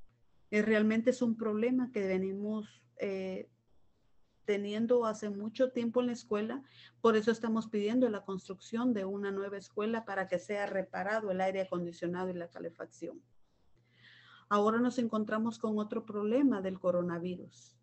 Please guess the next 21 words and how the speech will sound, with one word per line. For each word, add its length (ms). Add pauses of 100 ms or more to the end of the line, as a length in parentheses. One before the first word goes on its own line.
(840)
Realmente 800
no 240
se 220
puede 420
guardar 440
la 120
distancia 520
de 120
seis 400
pies 280
porque 260
son 280
novecientos 720
niños. 640 (320)
Entonces 380
no 180
hay 140
la 160
seguridad 640
de 120
que 220